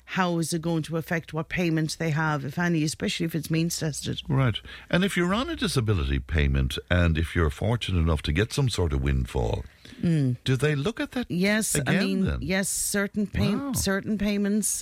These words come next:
Speaker 1: are looked at and means because they basically say, okay, if you have a lump sum of up to twenty thousand, in some instances it can be up to fifty thousand, depending on the allowance, um, that's ignored.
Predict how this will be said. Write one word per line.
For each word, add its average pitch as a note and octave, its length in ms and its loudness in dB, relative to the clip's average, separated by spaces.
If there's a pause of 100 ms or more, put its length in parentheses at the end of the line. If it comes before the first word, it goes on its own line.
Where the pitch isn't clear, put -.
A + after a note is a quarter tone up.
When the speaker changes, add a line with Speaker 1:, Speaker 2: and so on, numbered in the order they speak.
Speaker 1:
are E3 500 2
looked F3 340 -2
at F#3 340 0
and E3 240 2
means F3+ 460 2
because E3 600 -2
they D#3+ 400 0 (360)
basically E3+ 580 0
say, E3 320 0
okay, E3 420 2
if E3 140 -2
you F3 140 0
have E3 180 -2
a E3+ 60 0
lump E3+ 320 0
sum E3+ 420 0 (320)
of D#3+ 320 0 (100)
up - 260 -2
to E3+ 240 0
twenty E3+ 360 0
thousand, D#3+ 440 0
in D#3 120 2
some F3 200 2
instances D3+ 580 -2
it D3+ 80 -2
can E3 120 0
be D#3+ 100 2
up D#3 120 -2
to - 80 -14
fifty F#3 300 -4
thousand, F#3 500 0 (260)
depending E3 360 4
on D#3+ 100 2
the D#3 100 0
allowance, F#3 460 0 (480)
um, E3+ 480 0
that's F3+ 300 -2
ignored. E3+ 580 0